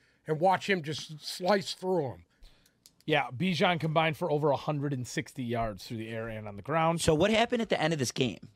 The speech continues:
Speaker 3: What, wasn't there some sort of choke job by, by LaFleur, or something happened, or, or, uh, or, uh, Arthur Smith made some good mo-, I, I know there was a coaching angle at the end of the game, and that's how the, that's how the Falcons
Speaker 2: No,
Speaker 3: won.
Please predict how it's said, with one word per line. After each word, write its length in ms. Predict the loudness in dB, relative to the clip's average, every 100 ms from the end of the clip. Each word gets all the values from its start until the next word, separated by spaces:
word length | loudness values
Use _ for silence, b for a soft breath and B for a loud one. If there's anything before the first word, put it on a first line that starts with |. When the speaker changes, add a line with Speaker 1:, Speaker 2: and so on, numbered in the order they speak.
| -4
Speaker 3:
What, 240 | -2 0
wasn't 300 | 2 2 2
there 100 | 0
some 240 | 2 0
sort 200 | 0 0 2
of 60 |
choke 320 | 2 2 2
job 340 | 2 4 4 4
by, 220 | 4 4
by 300 | 0 0 2
LaFleur, 480 | 2 0 0 2 4
or 40 |
something 240 | 2 0 0
happened, 580 | 0 2 2 2 4 4
or, 220 | 4 2 B B B B _
or, 280 | 2 4 4
uh, 320 | 2 2 0 0
or, 220 | 2 2
uh, 120 | 0 2
Arthur 260 | 2 2
Smith 380 | 0 2 0 0
made 180 | 0 0
some 160 | -2
good 160 | 0 2
mo-, 100 | 2
I, 160 | 0 0
I 120 | 2 2
know 100 | 2
there 120 | 2
was 100 | 0
a 40 |
coaching 540 | -2 0 0 0 -4 -2
angle 300 | -2 -2 -2
at 100 | -2
the 80 |
end 140 | -2 -2
of 20 |
the 80 | 0
game, 300 | 0 0 0
and 80 | -4
that's 120 | -2
how 80 | -2
the, 140 | -2 0
that's 220 | -2 0
how 80 | 0
the 140 | 0
Falcons 420 | 0 0 0 -2
Speaker 2:
No, 120 | 0 2
Speaker 3:
won. 160 | 2